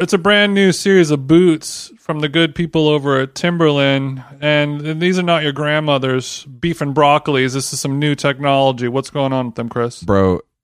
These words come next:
Speaker 2: the soles are made from seventy-five percent renewable sugar cane and natural rubber.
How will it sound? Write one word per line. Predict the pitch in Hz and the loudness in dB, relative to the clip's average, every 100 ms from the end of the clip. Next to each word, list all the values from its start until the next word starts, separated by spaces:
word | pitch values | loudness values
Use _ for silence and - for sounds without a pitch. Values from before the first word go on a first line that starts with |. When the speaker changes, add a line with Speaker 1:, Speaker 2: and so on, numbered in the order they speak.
| - | -8
Speaker 2:
the | 92 | -6
soles | - 117 131 139 101 | -2 2 2 2 0
are | 90 | 0
made | 90 92 92 | 0 0 -2
from | - 87 80 76 | -4 -4 -4 -4
seventy-five | - 107 107 107 95 | -4 -4 -2 -2 -2
percent | 82 - 98 73 | -4 -4 -6 -4
renewable | 80 90 80 85 | -2 0 0 -4
sugar | - 87 98 | -4 -4 -4
cane | 95 113 107 113 117 | -6 -6 -4 -6 -8
and | - 85 | -6 -4
natural | 87 87 - 85 | -2 -4 -2 -2
rubber. | 76 76 95 123 | -2 -2 -2 -4